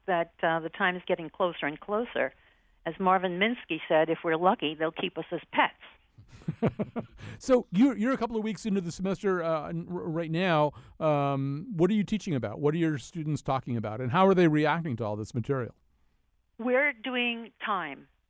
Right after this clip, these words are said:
Speaker 1: So we talk about the two theories of time, and once we get them on the table, we can talk about time travel, which is a mind blower. Um, and so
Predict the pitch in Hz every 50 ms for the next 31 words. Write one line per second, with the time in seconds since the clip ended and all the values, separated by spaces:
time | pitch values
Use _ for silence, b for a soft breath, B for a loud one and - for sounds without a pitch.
0 | _ _ - 220 208 220 - 233 220 - 226 214 208 196 - 208 - - 254 240
1 | - - 233 233 233 226 214 - 226 - _ - 240 233 214 180 170 180 196 190
2 | _ _ _ - 190 180 180 196 196 190 - 220 190 214 214 214 - 247 254 240
3 | 240 208 190 190 - - 190 180 170 180 180 175 - _ 180 190 - - 180 -
4 | - 175 160 - 175 165 160 156 151 147 - _ - - 156 151 156 151 - 160
5 | 139 135 131 135 131 131 _ _ _ _ _ _ 160 - - 170 156 160 156 156
6 | 151 151 156 160 151 - 143 135 131 131 127 135 135 _ _ _ _ _ _ _
7 | _ _ _ _ _ _ _ - 151 151 147 147 147 147 143 - 180 160 160 160
8 | - _ - 214 208 202 202 202